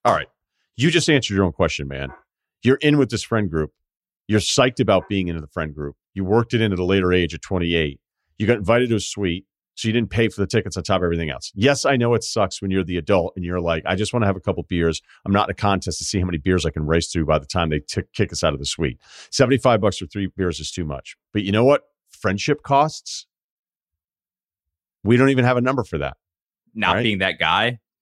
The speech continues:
Speaker 1: Yeah.
Speaker 2: that's worth
Speaker 1: So
Speaker 2: seventy-five bucks.
Speaker 1: And especially if you're the new guy. So you wanna make waves as,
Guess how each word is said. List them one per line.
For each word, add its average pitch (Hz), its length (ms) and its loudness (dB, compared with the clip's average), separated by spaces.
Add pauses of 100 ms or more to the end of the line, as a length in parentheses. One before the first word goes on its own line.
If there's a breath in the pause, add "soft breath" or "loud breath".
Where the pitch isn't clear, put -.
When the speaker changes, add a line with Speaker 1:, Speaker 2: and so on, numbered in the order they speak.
(140)
Speaker 1:
Yeah. 127 120 6
Speaker 2:
that's 87 80 2
worth - 120 -2
Speaker 1:
So 90 100 -2
Speaker 2:
seventy-five 80 400 0
bucks. - 340 -10 (180)
Speaker 1:
And 135 100 4
especially 196 480 4
if 143 140 0
you're 151 120 6
the 117 120 2
new 123 340 2
guy. 71 320 0 (300)
So - 160 -2
you 127 140 4
wanna 156 140 4
make 139 320 2
waves 127 500 4
as, 104 140 -2